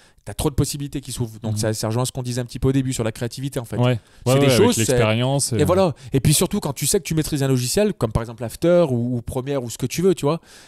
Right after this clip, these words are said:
Speaker 1: et ben quand tu sais que, euh, en post-prod, tu peux faire ce que tu veux, et ben, bah, tu te dis, « Bah, j'ai toutes les possibilités qui s'ouvrent à moi. Je vais rentrer dans ce mur dans un petit trou et ressortir derrière. »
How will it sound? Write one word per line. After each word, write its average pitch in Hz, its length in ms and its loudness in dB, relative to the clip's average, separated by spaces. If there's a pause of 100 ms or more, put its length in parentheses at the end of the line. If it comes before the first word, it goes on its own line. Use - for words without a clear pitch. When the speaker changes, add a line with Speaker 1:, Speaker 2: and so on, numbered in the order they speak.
(140)
Speaker 1:
et 120 40 -2
ben 123 140 2
quand 135 140 -4
tu - 160 -6
sais 190 180 0
que, - 140 -2
euh, 131 560 2
en 113 100 -2
post-prod, 147 420 -6
tu - 120 -20
peux 120 120 -4
faire 113 220 -8
ce - 80 -10
que - 140 -10
tu 131 160 -10
veux, 196 180 -4 (720)
et 104 140 -14
ben, 117 320 -4
bah, 110 100 -4
tu - 160 -8
te 110 60 -14
dis, « 143 100 -4
Bah, 151 100 0
j'ai 104 140 -2
toutes - 300 -8
les 143 60 -4
possibilités 131 540 -8
qui - 140 -14
s'ouvrent 127 220 -6
à 156 40 -2
moi. 165 220 -4
Je 98 120 -10
vais 113 80 -10
rentrer 113 500 -2
dans 123 100 -2
ce - 140 -4
mur 135 80 -4
dans 123 160 -6
un 123 40 -4
petit - 200 -14
trou 147 220 -4
et - 20 0
ressortir 120 400 -10
derrière. » 135 400 -4